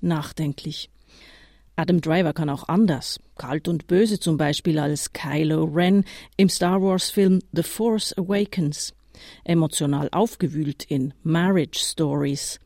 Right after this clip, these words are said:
wo er einen unglaublichen Wutausbruch zelebriert, oder verzweifelt lakonisch bis ins Absurde als Filmregisseur in Terry Gilliams The Man Who Killed Don Quixote, als jesuitischer Missionar in Martin Scorseses Silence.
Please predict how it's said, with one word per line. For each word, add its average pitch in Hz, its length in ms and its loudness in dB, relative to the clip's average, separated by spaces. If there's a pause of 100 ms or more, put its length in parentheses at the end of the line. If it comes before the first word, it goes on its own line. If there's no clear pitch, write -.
(160)
wo 160 140 2
er 156 160 2
einen 156 240 2
unglaublichen 175 920 2
Wutausbruch 165 800 -2
zelebriert, 160 680 0 (840)
oder 247 200 6
verzweifelt 247 720 -2
lakonisch 180 760 2
bis - 180 -6
ins 131 180 -2
Absurde 175 640 0 (320)
als 202 240 0
Filmregisseur 226 920 0
in 202 220 2
Terry 190 340 2
Gilliams 160 680 2
The 196 80 4
Man 143 420 2
Who 175 80 2
Killed 170 480 -2
Don 156 220 0
Quixote, 202 580 -4 (640)
als 151 260 0
jesuitischer 165 720 2
Missionar 185 640 4
in 175 160 6
Martin 180 380 4
Scorseses 202 840 0
Silence. 185 720 4